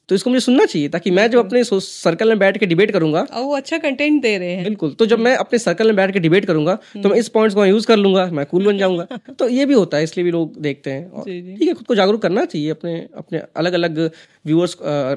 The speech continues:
Speaker 1: अलग-अलग creators को देख करके
Speaker 2: हम्म।
Speaker 1: अलग-अलग चीज़ें सीखनी चाहिए, ताकि
Speaker 2: जी, जी।
Speaker 1: चीज़ें आगे बढ़ती जाएं।
Speaker 2: बिल्कुल, बिल्कुल। <laughs> आपको नहीं लगता है कि हमारी generation की responsibility है, क्योंकि हमारे parents के पास तो mobile का उतना access था नहीं, लेकिन हमारी generation की responsibility है कि हमारे बच्चों को क्या मिलता है?
Speaker 1: अ, बिल्कुल सही बात है।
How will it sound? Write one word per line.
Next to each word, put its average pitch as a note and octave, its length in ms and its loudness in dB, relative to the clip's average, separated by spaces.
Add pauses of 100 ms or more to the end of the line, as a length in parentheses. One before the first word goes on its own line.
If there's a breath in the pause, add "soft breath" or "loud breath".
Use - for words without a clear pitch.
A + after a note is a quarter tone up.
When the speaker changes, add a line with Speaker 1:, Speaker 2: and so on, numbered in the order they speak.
(160)
Speaker 1:
अलग-अलग F3+ 360 -2
creators E3+ 340 -4
को E3 100 -6
देख E3 200 -2
करके C#3+ 220 -6
Speaker 2:
हम्म। G3 160 -6
Speaker 1:
अलग-अलग F3 260 -4
चीज़ें E3+ 220 -8
सीखनी F3 260 -4
चाहिए, D3+ 280 -6 (200)
ताकि D3 180 -6
Speaker 2:
जी, C#3 100 -4
जी। C3+ 180 -8 (420)
Speaker 1:
चीज़ें D3 580 -2
आगे C3 200 -8
बढ़ती C3+ 260 -10
जाएं। D3+ 220 -12 (220)
Speaker 2:
बिल्कुल, G3+ 320 -10
बिल्कुल। F3 380 -8
<laughs> - 40 -4
आपको C#4 240 0
नहीं E4 120 4
लगता D#4+ 240 -2
है E4 100 -2
कि F4 120 0
हमारी C4+ 420 -2
generation C4 460 -4
की C#4+ 100 -4
responsibility A#3 640 -4
है, C4 80 -2
क्योंकि D#4 220 -4
हमारे C4 380 -4
parents D4 420 -2
के D#4 120 -4
पास B3+ 320 -4
तो D4 100 -4
mobile B3 280 -4
का C4 100 -6
उतना B3+ 180 -8
access B3 380 -10
था G3 100 -4
नहीं, F3+ 200 -8 (400 soft breath)
लेकिन B3+ 200 -2
हमारी A3+ 320 -4
generation A#3 460 -8
की B3+ 80 -8
responsibility A3 580 -8
है B3 100 -4
कि B3+ 80 -8
हमारे A3 360 -6
बच्चों A3+ 320 -8
को A#3 120 -10
क्या G3 180 -8
मिलता F#3 300 -8
है? F#3+ 160 -10
Speaker 1:
अ, - 1000 -10
बिल्कुल G3+ 320 -4
सही B3+ 160 2
बात D#3+ 220 0
है। F#3+ 80 -2